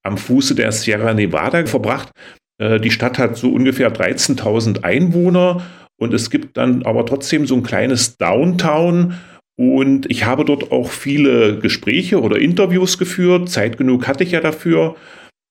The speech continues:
Und, ähm, es stellte sich so dar, wie ich es auch, äh, im ganzen Land, äh, vermute, dass man so Downtown eher so demokratisch ist, also demokratisch wählt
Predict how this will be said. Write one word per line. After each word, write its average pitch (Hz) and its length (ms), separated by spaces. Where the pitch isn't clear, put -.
Und, 139 480
ähm, 135 560
es - 540
stellte 135 400
sich 143 380
so 127 180
dar, 156 240
wie 127 160
ich 147 80
es - 320
auch, - 560
äh, 127 320
im 120 140
ganzen 117 340
Land, 170 400
äh, 139 240
vermute, 165 720
dass 110 240
man 127 180
so 123 160
Downtown 135 720
eher 113 360
so 127 440
demokratisch 107 760
ist, 175 340
also 98 180
demokratisch 104 800
wählt 165 420